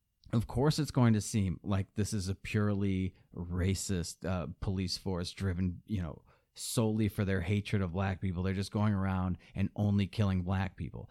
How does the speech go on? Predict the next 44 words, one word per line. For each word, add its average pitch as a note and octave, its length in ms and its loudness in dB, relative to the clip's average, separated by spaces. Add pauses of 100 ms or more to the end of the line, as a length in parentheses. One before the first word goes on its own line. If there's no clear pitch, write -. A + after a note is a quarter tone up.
because G#2 240 0
that's G#2 240 2
all G#2+ 160 2
they're G2 120 0
reporting. G2 500 -2 (680)
And A#2 140 2
I'm C3 120 4
not C3+ 180 2
even B2 260 4
suggesting A#2 560 2
that A#2 140 4
they A2+ 120 4
shouldn't C#3+ 400 4
report F#2 520 0
on G2+ 280 0
every F#2+ 300 0
black F#2 340 -2
person F2+ 340 0
being F2 260 -4
killed. - 320 -10 (220)
They G#2 160 6
should. A2+ 380 2 (580)
I G2+ 80 4
want G2+ 380 4
to G#2+ 100 8
know. G#2 380 4 (600)
I G#2+ 80 -2
think A2 300 0
everyone G#2 420 6
should E2+ 300 -2
know. - 180 -8 (580)
But G#2 260 0
the G#2 160 2
other, A#2+ 520 2
you G#2+ 120 0
know, F2+ 120 2
seven G#2 440 4
hundred G#2 340 4
and F#2 120 0
fifty G#2 340 0
people G2+ 420 -2
killed B2+ 340 2
last - 360 -4
year, G#1+ 280 -6